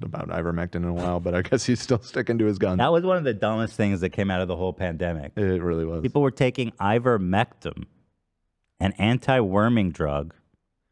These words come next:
Speaker 1: What was, like, initially, like, there was, like, at the very beginning, some sense from some doctors, like, "Oh, maybe this could help," but it was, like, in the panic mode time when everybody was
Speaker 2: <laughs>
Speaker 1: trying to find anything that could mitigate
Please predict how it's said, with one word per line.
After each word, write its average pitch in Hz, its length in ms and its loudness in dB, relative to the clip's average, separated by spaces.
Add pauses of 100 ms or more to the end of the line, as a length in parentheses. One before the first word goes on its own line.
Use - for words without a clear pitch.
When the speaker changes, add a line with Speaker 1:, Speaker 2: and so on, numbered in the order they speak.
Speaker 1:
What 214 120 2
was, 247 120 2
like, 247 200 2
initially, 220 600 0
like, 180 440 -2 (160)
there 175 160 0
was, 180 200 0
like, 170 340 -2 (880)
at - 80 -10 (360)
the 123 120 2
very 151 400 4
beginning, 117 760 2 (600)
some 110 320 -2
sense 113 400 -2
from 104 200 -6
some 110 240 0
doctors, 101 520 0
like, 98 160 0
"Oh, 120 160 2
maybe 107 240 2
this 107 160 -2
could 123 120 2
help," 117 160 2
but 127 120 2
it - 40 4
was, 120 240 2
like, 120 240 2 (340)
in 139 180 2
the 131 80 4
panic 135 500 0
mode 92 320 2
time 90 320 0
when 90 140 0
everybody 92 400 2
was - 320 0 (200)
Speaker 2:
<laughs> - 200 -20
Speaker 1:
trying 104 180 2
to 98 60 0
find 98 220 0
anything 98 420 -2
that 90 100 -2
could 92 140 -4
mitigate 87 500 0